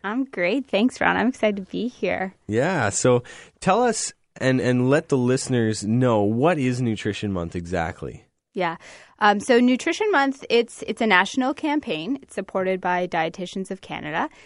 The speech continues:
Speaker 1: And every year there's a different focus. This year, the campaign is Eating Nine to Five. So we're really focusing on bringing,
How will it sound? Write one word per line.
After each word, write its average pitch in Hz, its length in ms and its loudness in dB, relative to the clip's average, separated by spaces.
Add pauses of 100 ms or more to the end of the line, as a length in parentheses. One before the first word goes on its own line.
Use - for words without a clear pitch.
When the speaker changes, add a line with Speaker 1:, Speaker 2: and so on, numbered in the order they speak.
(240)
Speaker 1:
And 214 320 2
every 320 260 4
year 233 380 4
there's 202 320 0
a 202 120 -2
different 180 400 -4
focus. 180 640 -4
This 226 360 2
year, 202 240 4
the 247 80 -2
campaign 202 580 -2
is 185 340 -2
Eating 190 280 -4
Nine 165 200 -4
to 165 60 -8
Five. 156 420 2
So 196 280 2
we're 190 80 2
really 220 240 2
focusing 208 600 -2
on 185 380 -2
bringing, 180 500 -4